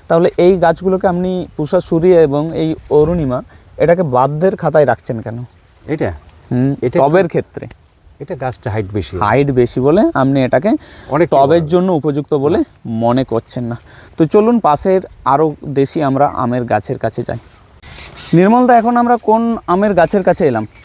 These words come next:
Speaker 2: এটা হচ্ছে গিয়ে পুষা অম্বিকা।
Speaker 1: এটা হচ্ছে সিআইএসএইচ অম্বিকা,
Speaker 2: অম্বিকা।
Speaker 1: লখনৌ মালিয়াবাদে যেটা, পুষার নয়, সিআইএসএইচ। যাই হোক, সেটা কোনো ব্যাপার নয়।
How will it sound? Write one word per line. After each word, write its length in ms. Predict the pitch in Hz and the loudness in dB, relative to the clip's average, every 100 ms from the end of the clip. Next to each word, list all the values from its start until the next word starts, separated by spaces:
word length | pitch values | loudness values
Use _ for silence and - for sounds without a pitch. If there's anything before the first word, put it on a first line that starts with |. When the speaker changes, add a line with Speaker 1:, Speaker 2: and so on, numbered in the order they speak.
| - | -12
Speaker 2:
এটা 240 | 123 156 | -4 -2
হচ্ছে 360 | 151 - 170 160 | -2 -2 -2 2
গিয়ে 360 | 170 175 170 - - - - - | 4 2 0 -8 -20 -20 -20 -10
পুষা 460 | 160 147 165 175 156 - | -6 -2 2 2 0 -4
অম্বিকা। 380 | 139 151 135 87 - - _ _ _ _ _ _ - - _ - | -2 0 -2 -6 -12 -20 _ _ _ _ _ _ -20 -20 _ -4
Speaker 1:
এটা 140 | 139 | -2
হচ্ছে 160 | 170 202 | 0 -2
সিআইএসএইচ 1000 | - 190 208 226 214 - 220 196 - - - - | 0 4 4 4 4 2 0 0 -10 -18 -14 -4
অম্বিকা, 440 | 147 160 165 143 | -2 2 0 2
Speaker 2:
অম্বিকা। 300 | 131 123 147 | 0 2 2
Speaker 1:
লখনৌ 500 | 147 165 170 170 160 - - | 4 2 4 4 2 0 -4
মালিয়াবাদে 640 | 139 139 160 156 156 151 | 0 2 4 4 4 2
যেটা, 280 | 143 131 190 - | 2 0 -2 -2
পুষার 300 | 156 - 147 | -4 -2 0
নয়, 220 | 143 202 | 0 -4
সিআইএসএইচ। 680 | - 156 143 147 - 135 135 165 - - - 156 | -4 -2 0 0 0 -2 -2 -6 -10 -14 -4 2
যাই 200 | 156 160 | 4 2
হোক, 140 | 175 | 0
সেটা 200 | 175 151 | -2 0
কোনো 180 | 151 151 | 0 2
ব্যাপার 280 | 135 147 147 | 0 2 0
নয়। 200 | 180 | -2